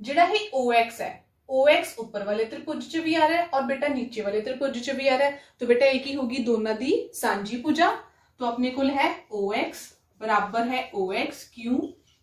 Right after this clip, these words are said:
क्योंकि बेटा ये की है? अपनी सांझी भुजा। ठीक है बेटा, अगे हुण क्योंकि ओएल एबी के उपर आपां रचना च लिखिआ है लंब है, लंब होने कारण बेटा ये कोण कितना होएगा?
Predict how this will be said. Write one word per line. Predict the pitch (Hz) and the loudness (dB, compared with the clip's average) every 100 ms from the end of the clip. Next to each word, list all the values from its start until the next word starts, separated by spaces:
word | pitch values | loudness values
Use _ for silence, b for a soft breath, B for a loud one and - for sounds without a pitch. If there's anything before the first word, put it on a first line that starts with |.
| - | -20
क्योंकि | 240 247 | -12 -8
बेटा | 233 214 220 | -8 -6 -8
ये | 226 | -8
की | 233 208 | -12 -12
है? | 208 | -10
अपनी | 202 220 269 - - _ _ _ _ _ _ _ | -10 -6 -4 -4 -10 _ _ _ _ _ _ _
सांझी | - - 190 185 175 240 370 - _ _ _ _ _ _ _ _ _ _ _ _ _ _ | -18 -12 -10 -10 -10 -6 -8 -8 _ _ _ _ _ _ _ _ _ _ _ _ _ _
भुजा। | 240 - - _ _ - | -14 -14 -18 _ _ -8
ठीक | 330 | -2
है | 453 | 0
बेटा, | 403 349 349 _ _ _ _ _ _ _ _ | 2 0 -4 _ _ _ _ _ _ _ _
अगे | 233 226 247 359 b b b b b | -6 -2 -4 -6 b b b b b
हुण | 415 466 | 0 0
क्योंकि | 349 - 330 330 - | 2 0 0 -2 2
ओएल | 277 277 311 349 | 4 6 6 4
एबी | 339 - 262 220 294 | 0 -4 -6 -4 -2
के | 311 | 0
उपर | 311 302 277 | 0 0 -2
आपां | 269 277 | 0 0
रचना | 247 262 262 | 0 0 0
च | 269 | 0
लिखिआ | 254 254 277 | -4 -4 -2
है | 269 - 233 | -4 -6 -6
लंब | 202 196 214 | -4 -4 -4
है, | 190 - - | -4 -6 -6
लंब | 202 196 233 | -2 0 2
होने | 269 285 269 | 2 2 2
कारण | 254 269 | 2 0
बेटा | 262 269 | -2 -4
ये | 277 | -4
कोण | 269 240 226 | -4 -4 -4
कितना | - 226 | -6 -6
होएगा? | 233 220 214 | -4 -2 -2